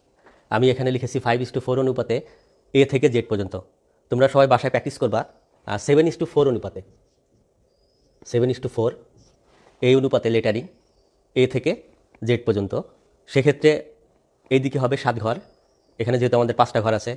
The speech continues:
এক, দুই, তিন, চার, পাঁচ, মানে ভার্টিক্যালি পাঁচটা ঘর আছে,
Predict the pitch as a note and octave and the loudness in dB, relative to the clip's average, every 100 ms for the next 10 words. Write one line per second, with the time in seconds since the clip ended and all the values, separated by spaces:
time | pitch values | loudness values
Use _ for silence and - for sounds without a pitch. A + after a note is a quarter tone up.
0 | - _ _ - A2 G#2 G#2+ A2+ A2+ G#2+ | -14 _ _ -2 -2 -2 -4 -4 -4 -6
1 | G#2+ G#2+ G2+ G#2+ - - _ - A2 A2 | -4 -4 -2 -2 -2 -14 _ -6 -2 0
2 | A2+ B2 A#2+ - A#2+ B2+ C3+ | 0 0 0 0 0 0 -2